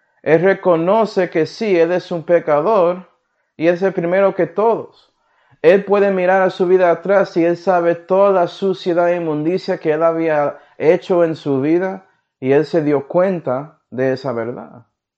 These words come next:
Sí, ¿ve? Ese Saulo, su viejo hombre, es Pablo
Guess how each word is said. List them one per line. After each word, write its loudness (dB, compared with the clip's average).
Sí, -20
¿ve? -18
Ese -2
Saulo, 2
su -4
viejo 4
hombre, -2
es 0
Pablo -2